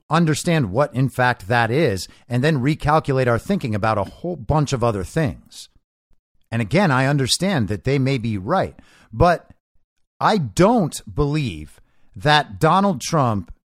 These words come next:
has done all this so that everybody in America would just do whatever Donald Trump says. And I think if someone asked him that, and maybe one day I'll get to interview him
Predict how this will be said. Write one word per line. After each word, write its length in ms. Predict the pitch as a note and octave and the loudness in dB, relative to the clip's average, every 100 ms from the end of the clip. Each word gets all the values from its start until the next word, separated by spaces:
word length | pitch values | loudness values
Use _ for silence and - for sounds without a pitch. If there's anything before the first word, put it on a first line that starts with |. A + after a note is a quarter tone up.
| - | -2
has 260 | C#3+ A#2+ | 0 0
done 360 | F2+ D3 D#3+ D3+ | 0 0 2 0
all 340 | - G#2 G2 | -2 -2 -2
this 540 | D#2+ F#2+ E2 F#2+ - - _ _ _ _ | -4 -8 -8 -6 -8 -10 _ _ _ _
so 340 | - - F#3 F3 | -4 0 2 2
that 300 | D3 D#3+ - _ D3 | 2 0 -2 _ 0
everybody 880 | F#3 G3+ G3 G3+ E3 D#3+ D3 D3 - | 0 2 0 2 2 2 0 -4 -2
in 140 | D#3 | 0
America 840 | C#3 A#2+ C#3+ F#3+ B2+ - F#2+ E2+ - _ _ - | 2 2 2 2 0 -2 -6 -6 -10 _ _ -2
would 220 | C#3+ A#2+ | 0 2
just 380 | D3+ E3 G2+ E2+ | 2 2 0 0
do 200 | D3+ E3 | 0 2
whatever 460 | D3+ D3 D3 C3+ | 2 2 2 2
Donald 420 | G#2 C3+ C#3+ B2+ | 2 2 2 0
Trump 300 | - C#3+ A#2 - | -2 -2 -2 -4
says. 640 | - F3 A#2+ - - - _ _ _ | -2 0 -2 -4 -16 -20 _ _ _
And 140 | D3+ | 0
I 80 | E3+ | 0
think 400 | - A3+ A3 - _ _ _ _ _ _ - | 2 2 0 -2 _ _ _ _ _ _ -6
if 160 | C3+ | -4
someone 360 | - D3+ A#2 G2+ | 0 2 2 -2
asked 340 | B2 D3 D#3 - | 0 2 0 -2
him 140 | G2 | -4
that, 260 | E2+ E2+ - | -4 -6 -10
and 240 | F#2 F#2+ D2+ _ _ | -8 -10 -10 _ _
maybe 240 | F#2 A2+ A2+ | -6 -4 0
one 200 | B2 C3 | 0 2
day 180 | B2+ | 0
I'll 220 | B2+ A#2 C3 | 0 0 0
get 160 | B2+ | -2
to 100 | A2+ | -2
interview 340 | A2 A2 F#2 G#2 | -2 -2 -2 -2
him 280 | A#2 D3 | 0 -2